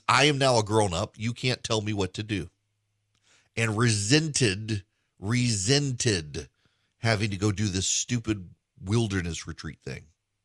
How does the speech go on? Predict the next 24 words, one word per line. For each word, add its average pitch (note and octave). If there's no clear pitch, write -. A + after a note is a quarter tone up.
And G#2+
I C3+
dragged C3
my B2+
feet C#3
and -
I A2
complained A#2+
all A#2
weekend A#2
long, A#2+
and A2
they G2+
were F#2+
tired A#2
of A2
my A2+
complaining C3
and A2
I G#2+
was A2
tired G#2+
of G#2+
them. C#3